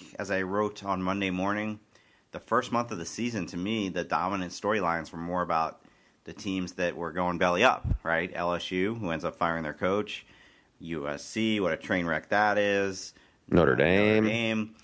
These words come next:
Speaker 1: You know, people, and, and I don't know if this is more of a recent thing, but there's definitely a fascination in college football with, with these train wreck stories. But now it's time to start talking playoff, uh, 'cause there's,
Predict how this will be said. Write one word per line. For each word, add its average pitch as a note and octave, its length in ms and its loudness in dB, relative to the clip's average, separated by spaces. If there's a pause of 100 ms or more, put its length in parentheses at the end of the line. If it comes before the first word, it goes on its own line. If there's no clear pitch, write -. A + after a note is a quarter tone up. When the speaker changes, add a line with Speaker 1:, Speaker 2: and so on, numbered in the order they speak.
(160)
Speaker 1:
You G#2 80 -4
know, F#2+ 60 -4
people, C#3+ 420 2
and, A2 420 -6 (600)
and B2 100 4
I D#3 60 6
don't G#3 100 4
know G#3 60 2
if D#3 60 -4
this C#3 120 -8
is C3 60 0
more A#2+ 220 4
of F#2+ 80 0
a - 20 -2
recent C3 400 0
thing, C#3 260 2
but G2 260 0 (360)
there's G2+ 160 -4
definitely D#3 360 0
a A2+ 60 2
fascination G#2 640 0
in E2+ 60 -4
college F#2 220 2
football F2 320 -2
with, E2 140 -4 (140)
with E2+ 160 -10
these E2 200 -10
train G2+ 280 0
wreck E2+ 240 0
stories. C#2+ 640 -10 (400)
But G#2+ 300 2
now A#2+ 680 4 (120)
it's A2 160 -6
time A2+ 220 2
to G#2 80 -2
start G2 200 2
talking E2+ 300 0
playoff, C#2 400 -6 (420)
uh, D2+ 360 -8
'cause D#2 280 -10
there's, G2 440 -2